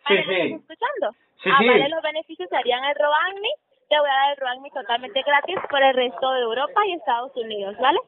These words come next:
Speaker 2: También
Speaker 1: El,
Speaker 2: tendrás
Speaker 1: el... Realme.
Speaker 2: nada.
Speaker 1: ¿Cuál me vas a dar del Realme? ¿Qué teléfono? ¿El Realme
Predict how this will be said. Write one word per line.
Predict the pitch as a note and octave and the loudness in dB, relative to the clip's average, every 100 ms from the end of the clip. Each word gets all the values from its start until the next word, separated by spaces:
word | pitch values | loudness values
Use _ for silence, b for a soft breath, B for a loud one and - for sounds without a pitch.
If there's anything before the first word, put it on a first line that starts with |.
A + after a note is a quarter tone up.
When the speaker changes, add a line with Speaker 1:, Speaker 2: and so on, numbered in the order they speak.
| _ | _
Speaker 2:
También | C#4+ D4 E3 | 0 4 8
Speaker 1:
El, | E3 D#3+ D#3+ E3 E3 | 10 8 8 8 6
Speaker 2:
tendrás | E3+ | 6
Speaker 1:
el... | E3+ F3 E3+ E3 E3 D#3+ | 8 8 8 8 6 6
Realme. | D#3+ F3 G#3+ A3+ A3 | 8 8 8 4 0
Speaker 2:
nada. | A3+ C#4 D4 F4+ - _ | 2 2 0 -4 -8 _
Speaker 1:
¿Cuál | G3 G3 G#3 | 6 6 6
me | |
vas | G#3 G3 G3+ | 6 6 6
a | F#3 | 6
dar | D#3 C3+ | 6 4
del | D#3 D#3 | 2 6
Realme? | D3+ C3 A#2 A2 G#2+ | 6 6 4 -2 2
¿Qué | D#3 | 2
teléfono? | D#3 E3 C3+ - G#2+ G2 - | 6 8 8 4 -4 -4 6
¿El | C3+ | 6
Realme | C3 D3+ E3+ G3 G3+ | 8 8 6 4 -2